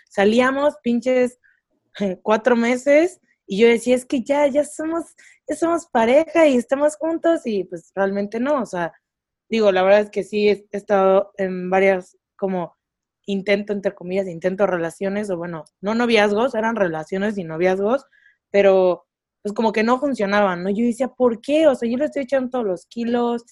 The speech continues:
y yo veo que la otra persona igual está echando todos los kilos", pero como que no pasaba. De ahí, pues, digo, estuve en un viene y va, en una pseudo no relación durante casi dos años. Intermedio de eso, pues, salí con ot-,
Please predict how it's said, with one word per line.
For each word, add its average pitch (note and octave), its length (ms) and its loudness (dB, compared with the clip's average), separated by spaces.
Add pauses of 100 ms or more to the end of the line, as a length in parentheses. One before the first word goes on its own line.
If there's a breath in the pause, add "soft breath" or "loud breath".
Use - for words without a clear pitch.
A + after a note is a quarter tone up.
(240 soft breath)
y G#3 200 -2
yo A3+ 60 0
veo B3 100 4
que A#3+ 80 -6
la G3+ 100 2
otra G3 140 -8
persona G3+ 260 -10
igual G3+ 180 -2
está G#3 200 -6
echando G3+ 280 -10
todos G3+ 160 2
los F3 180 -6
kilos", A3+ 400 -6
pero F3 140 -4
como F3 180 -8
que F3+ 100 -6
no G3 140 -4
pasaba. G#3+ 500 -2 (380 soft breath)
De G3+ 120 2
ahí, G#3+ 200 4
pues, G3 160 -6
digo, F#3 260 0 (140)
estuve A3 260 -4
en A3 100 -4
un A3 260 -6 (160)
viene G#3 320 2
y G#3 60 0
va, G3+ 320 4
en F#3+ 140 -2
una G3 300 -2 (320)
pseudo F#3+ 640 4
no G3 200 2
relación F#3+ 840 -2 (200)
durante F3+ 440 0
casi F#3+ 400 -4
dos F3+ 240 -4
años. F#3+ 500 -6 (1080)
Intermedio A#3 520 0
de A3+ 60 0
eso, G#3+ 160 -6
pues, - 120 -20
salí F#3+ 280 0
con G3 200 -2
ot-, F#3+ 140 -6